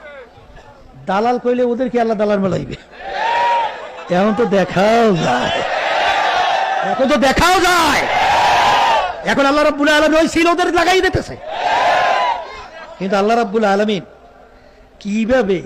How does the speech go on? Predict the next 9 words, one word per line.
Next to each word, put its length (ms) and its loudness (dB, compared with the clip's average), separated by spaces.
এই 100 0
পিচ্ছিল 480 -4
রাস্তার 360 -2
মধ্যে 220 -2
দিয়ে 180 0
ঘুরাইয়া 300 -2
বাইর 180 0
করিয়া 300 -6
পরিষ্কার। 800 -6